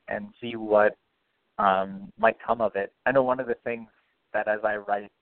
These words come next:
at Puckett's Pond is, uh, I know I, I love analytics. I love reading the guys that are good at it,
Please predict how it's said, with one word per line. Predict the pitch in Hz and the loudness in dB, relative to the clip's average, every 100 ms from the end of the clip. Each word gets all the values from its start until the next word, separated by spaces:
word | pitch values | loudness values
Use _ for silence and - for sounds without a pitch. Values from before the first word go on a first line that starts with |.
| - | -8
at | 104 - | -8 -4
Puckett's | 110 101 - | -6 -6 -10
Pond | - 107 107 | -4 -4 -4
is, | 101 98 _ _ _ _ - | -8 -12 _ _ _ _ -4
uh, | 101 - | -2 2
I | 120 | 2
know | 117 117 117 113 110 - _ - | 4 4 4 2 -2 -8 _ -2
I, | 120 | 0
I | 110 110 107 | 0 -2 0
love | 113 120 113 76 | 0 0 -6 -12
analytics. | 110 104 113 123 - 101 | -10 -8 -8 -10 -12 -14
I | |
love | 104 110 | -6 -6
reading | 113 113 | -6 -10
the | 104 | -10
guys | - 98 104 | -4 -2 -2
that | 104 | -2
are | 101 95 | -4 -4
good | 104 101 | 0 4
at | 104 117 | 4 4
it, | 127 | 2